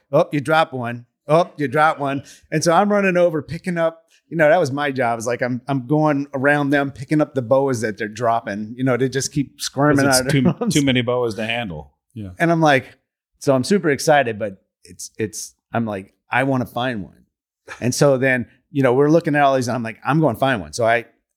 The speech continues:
Speaker 1: I take off, and I'm, and I'm looking, and I'm looking, and,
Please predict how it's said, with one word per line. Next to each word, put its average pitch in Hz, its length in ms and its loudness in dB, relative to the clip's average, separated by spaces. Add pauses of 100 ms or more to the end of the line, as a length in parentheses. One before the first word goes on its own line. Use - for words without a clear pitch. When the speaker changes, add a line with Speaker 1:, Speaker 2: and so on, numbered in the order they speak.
(420)
Speaker 1:
I 113 60 0
take 143 260 2
off, 131 300 0
and 85 120 -12
I'm, 90 220 -16
and 92 100 -16
I'm 90 80 -12
looking, 120 320 -2
and 98 300 -6 (100)
I'm 104 140 -12
looking, 113 260 -6
and, 92 220 -10